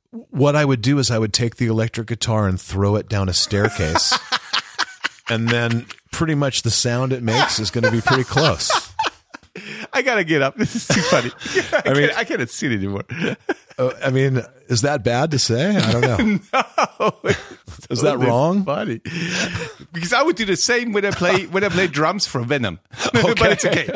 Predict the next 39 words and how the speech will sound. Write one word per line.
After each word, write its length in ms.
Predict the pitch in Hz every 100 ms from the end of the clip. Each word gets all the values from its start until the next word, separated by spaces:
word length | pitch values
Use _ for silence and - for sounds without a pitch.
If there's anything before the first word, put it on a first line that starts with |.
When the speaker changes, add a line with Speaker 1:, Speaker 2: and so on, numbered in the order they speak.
| -
Speaker 2:
<laughs> 120 | 240
you 120 | 208 175
know. 140 | - - _ - 277 - -
<laughs> 560 | - - - - - -
I 1040 | 403 185 190 208 208 208 127 113 - 98 135
don't 80 |
know. 100 | 156 123
It's, 220 | 101 107
yeah, 220 | - 87
it's 220 | - -
funny. 220 | - 113
Speaker 1:
Uh, 20 | 113
I 100 | 117
got 200 | 120 117
a 40 |
lot 180 | 104 95
of 80 | 90
respect 360 | - 90 82
for 80 | -
the 100 | 80
guys. 420 | 76 82 82 -
And, 460 | - 101 101 98 -
you 120 | 135
know, 200 | 107 98
Jeff 300 | 95 107 104
Hanneman, 680 | 107 95 98 101 98 98 95 -
I, 120 | 110
I, 180 | 117 117 95 -
I 100 | 131
think 180 | 127 113
it's 140 | 107
great 380 | - 101 104 107
that 140 | 101 -
they 180 | 92
pay 240 | 90 98 92
tribute 380 | - 92 90 82
to 80 |
him 220 | 80 87 87
still. 520 | - 87 85 85